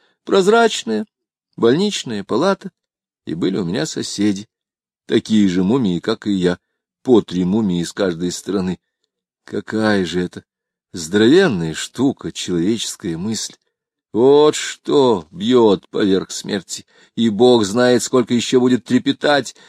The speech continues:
и творить после того, как мой мертвый мозг давно стал ни к чему не способен. И с легким любопытством я подумал о том, как это меня хоронили,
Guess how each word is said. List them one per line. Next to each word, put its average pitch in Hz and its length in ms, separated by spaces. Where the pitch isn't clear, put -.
и 143 140
творить 156 680
после 131 380
того, 120 240
как - 220
мой 113 280
мертвый 107 680
мозг 104 420
давно 104 380
стал 113 360
ни 110 160
к 98 60
чему 110 320
не 107 180
способен. 107 640
И 87 120
с - 240
легким 190 580
любопытством 98 960
я 101 180
подумал 104 460
о 98 80
том, 90 320
как 98 420
это 113 360
меня 123 420
хоронили, 127 1000